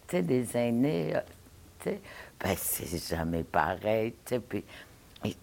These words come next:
tu sais, eux autres, ça, tu sais, pour, pour un aîné, là,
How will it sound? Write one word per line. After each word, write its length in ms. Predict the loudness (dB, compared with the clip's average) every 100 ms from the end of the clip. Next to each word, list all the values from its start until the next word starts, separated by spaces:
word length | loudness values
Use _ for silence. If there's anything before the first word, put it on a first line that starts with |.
| -10
tu 160 | 0 0
sais, 320 | 0 2 2 4
eux 240 | 2 2
autres, 120 | -4
ça, 220 | 2 4 2
tu 60 | 0
sais, 200 | -2 -2 -4 -14 -14 -12 0
pour, 120 | 2 2 4
pour 180 | 6
un 160 | 6 6
aîné, 480 | 4 4 4 2 2 6
là, 180 | 6